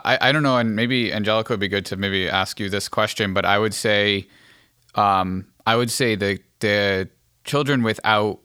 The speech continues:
access, like, ready access to technology, uh, at a moment's notice all the time, whether it's in school or at home, I'd say those kids that don't have access are way more joyful.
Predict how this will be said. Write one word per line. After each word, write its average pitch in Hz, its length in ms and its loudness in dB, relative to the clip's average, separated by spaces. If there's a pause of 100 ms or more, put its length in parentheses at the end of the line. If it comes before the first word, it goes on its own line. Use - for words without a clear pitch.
(200)
access, 101 640 0
like, 98 160 -2
ready 101 240 0
access 95 520 0
to 98 260 -4
technology, 95 800 -2 (960)
uh, - 120 -10 (100)
at 104 140 0
a - 20 0
moment's 101 320 -2
notice 104 340 -4
all 104 140 -2
the 98 80 -4
time, 107 460 -2 (160)
whether 104 280 -2
it's 95 120 -8
in 98 80 -4
school 107 340 -2
or 98 160 0
at 95 120 -4
home, 104 380 -4
I'd 95 200 -4
say 98 400 -2
those 101 260 -2
kids 98 320 -4
that 92 160 -6
don't 95 140 -2
have 98 140 -2
access 101 440 -2
are 95 180 -2
way 95 160 -4
more 101 200 -2
joyful. - 440 -8